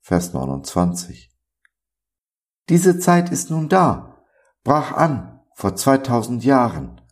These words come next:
am Kreuz von Golgatha. Denn wusstest du, dass Jesus unmittelbar vor seinem Tod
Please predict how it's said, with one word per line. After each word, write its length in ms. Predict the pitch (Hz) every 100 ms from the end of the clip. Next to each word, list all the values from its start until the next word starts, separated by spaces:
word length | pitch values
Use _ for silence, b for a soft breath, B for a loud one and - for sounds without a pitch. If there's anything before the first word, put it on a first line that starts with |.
| _
am 280 | - 90 87
Kreuz 720 | - 78 - - - - _ _
von 260 | - 110
Golgatha. 800 | 104 120 117 80 - 67 - - _ _ _ _ _ _ _ _ _ _ _ _ _ _ _ -
Denn 220 | 123 131
wusstest 420 | 175 175 120 -
du, 320 | 90 90 - B B B B B
dass 240 | 107 -
Jesus 420 | 127 139 117 104
unmittelbar 600 | - 127 143 127 107 117
vor 200 | 113 113
seinem 380 | 95 101 95 90
Tod 380 | 87 85 92 -